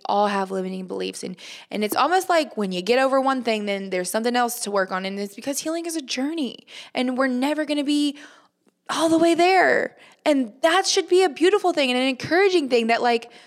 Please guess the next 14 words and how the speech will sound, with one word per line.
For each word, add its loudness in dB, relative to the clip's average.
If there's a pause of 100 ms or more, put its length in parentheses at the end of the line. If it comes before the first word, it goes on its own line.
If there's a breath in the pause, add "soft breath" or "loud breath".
(1300 loud breath)
but 0
it 0
be-, 0
it -4
gets -4 (120)
easier -2
is -6
what 0
I'm -2
trying -4
to -10
say. -6 (180)
So 2 (420 loud breath)
it's, 0